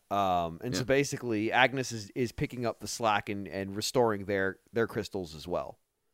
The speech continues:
Speaker 2: Mm-hmm.
Speaker 1: Um, but yeah, it, it, as you would expect in, in a, an R P G, they're not just motivated by, like, "We are gonna fuck shit up." They have a plan, and they,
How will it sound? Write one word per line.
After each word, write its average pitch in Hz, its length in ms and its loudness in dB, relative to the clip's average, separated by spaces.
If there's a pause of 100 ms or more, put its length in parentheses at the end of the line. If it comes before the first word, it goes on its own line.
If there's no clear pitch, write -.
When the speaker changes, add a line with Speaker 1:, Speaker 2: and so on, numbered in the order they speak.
(600)
Speaker 2:
Mm-hmm. 95 80 0
Speaker 1:
Um, 71 360 -2 (280)
but 135 340 8 (720)
yeah, 143 160 6
it, 127 200 4
it, 180 180 8 (460)
as 175 220 10
you 190 100 4
would 175 120 10
expect - 520 4
in, 120 220 2
in 110 440 -4
a, 101 240 2
an 120 120 0
R 117 160 4
P 113 220 -4
G, 104 420 0
they're 147 140 4
not 156 220 6
just 147 220 2
motivated 131 540 6
by, 123 120 6
like, 120 200 4
"We 147 120 6
are 143 60 6
gonna 113 140 -2
fuck - 380 2
shit - 340 -2
up." - 340 0 (240)
They 135 220 4
have 151 160 8
a 143 60 4
plan, 127 580 2 (240)
and 110 460 -4
they, 127 240 6